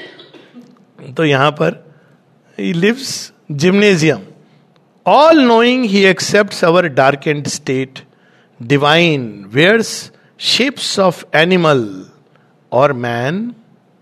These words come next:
Eternal he ascends to fate and time। भगवान भगवान है, लेकिन उन्होंने ये अनेकों अनेकों रूप धारण किए हैं।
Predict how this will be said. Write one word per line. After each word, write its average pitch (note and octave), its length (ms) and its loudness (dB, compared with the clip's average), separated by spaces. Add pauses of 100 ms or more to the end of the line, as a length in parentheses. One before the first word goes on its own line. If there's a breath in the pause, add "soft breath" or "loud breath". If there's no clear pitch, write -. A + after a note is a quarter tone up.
(500)
Eternal A#3 560 0 (320)
he C3 260 -4
ascends E3+ 560 -4
to - 100 -8
fate D#3 400 -2
and A2+ 200 -6
time। G#2 380 -12 (1700 soft breath)
भगवान B2+ 400 -2
भगवान A2+ 460 -4
है, A#2+ 320 -6
लेकिन A#2 320 -12
उन्होंने C3 360 -6
ये C#3+ 220 -4
अनेकों D#3+ 400 -6
अनेकों D3 280 -8
रूप B2+ 200 -6
धारण G2 300 -14
किए - 320 -20
हैं। - 220 -20